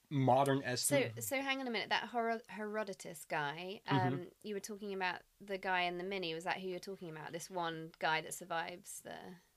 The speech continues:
Speaker 2: three hundred?
Speaker 1: No,
Speaker 2: Oh,
Speaker 1: no.
Speaker 2: so this is a different guy.
Speaker 1: Yeah, Hero-,
Speaker 2: Okay.
Speaker 1: Herodotus is a Greek historian
Speaker 2: Oh, okay, all right. So that, that's
Speaker 1: who
Speaker 2: why I'm
Speaker 1: was
Speaker 2: confused.
Speaker 1: alive during,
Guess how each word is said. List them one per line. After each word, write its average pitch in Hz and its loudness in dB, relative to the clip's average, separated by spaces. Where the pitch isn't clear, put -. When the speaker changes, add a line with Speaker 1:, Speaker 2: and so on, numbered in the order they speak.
Speaker 2:
three 190 -6
hundred? 170 -8
Speaker 1:
No, 117 4
Speaker 2:
Oh, 196 8
Speaker 1:
no. 120 4
Speaker 2:
so 165 2
this 180 -6
is 175 -6
a 160 -2
different 160 -6
guy. 156 0
Speaker 1:
Yeah, 123 6
Hero-, 135 8
Speaker 2:
Okay. 147 6
Speaker 1:
Herodotus 156 4
is 127 4
a 110 -2
Greek 120 2
historian 117 2
Speaker 2:
Oh, 185 8
okay, 156 -2
all 151 -2
right. 139 -8
So 160 -8
that, - -12
that's - -8
Speaker 1:
who 147 6
Speaker 2:
why 135 6
I'm 135 6
Speaker 1:
was 127 8
Speaker 2:
confused. 120 4
Speaker 1:
alive 131 6
during, 123 6